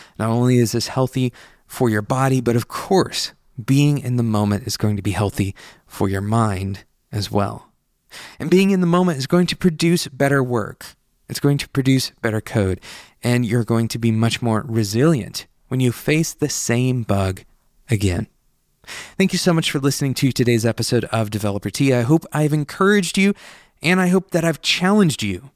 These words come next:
Even though this is a gentle message that is reminding you to be in the moment, it is also a challenge to you because it requires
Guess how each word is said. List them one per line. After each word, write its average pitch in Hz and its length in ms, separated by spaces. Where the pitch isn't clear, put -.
Even 170 220
though 170 140
this 170 180
is 151 100
a 151 140
gentle 151 600
message 131 840
that 120 180
is 120 140
reminding 123 500
you 113 140
to 113 140
be 113 140
in 104 80
the 104 100
moment, 104 320
it - 60
is 165 160
also 196 760
a 165 60
challenge 202 840
to 113 100
you 98 440
because 165 300
it 175 80
requires 180 880